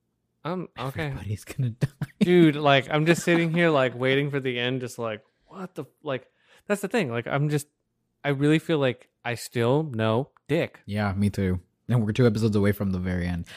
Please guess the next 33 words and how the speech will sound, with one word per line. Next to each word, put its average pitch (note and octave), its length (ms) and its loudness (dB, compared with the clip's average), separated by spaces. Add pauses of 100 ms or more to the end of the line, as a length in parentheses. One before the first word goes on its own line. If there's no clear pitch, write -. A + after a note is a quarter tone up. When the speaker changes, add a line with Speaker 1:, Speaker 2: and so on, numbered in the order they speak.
(100)
Speaker 2:
But F3 160 4
people G#3 260 2
were G3 120 4
telling F#3+ 240 4
me F#3+ 80 6
the F3 100 8
same E3+ 240 6
thing. F3+ 180 4
When B2+ 140 8
I B2 60 8
would C#3+ 100 6
ask, D#3 260 0
like, A#2+ 200 -2
Eric, A2 320 0
for D#3 160 0
example, D#3 560 0
like, G#2 240 0
"Dude, A#2 240 4
like, G2 260 0 (380)
how's A#2+ 340 2
it, A#2+ 160 0
how's A#2 240 4
it A#2+ 80 4
going? D3 260 6
Isn't A#2 200 4
it, A#2+ 80 2
like, A2 160 0
wrapping F2+ 360 -2
up B2 160 0
soon?" D3+ 160 -2
And C#3 80 0
he's B2 120 2
like, G2 100 2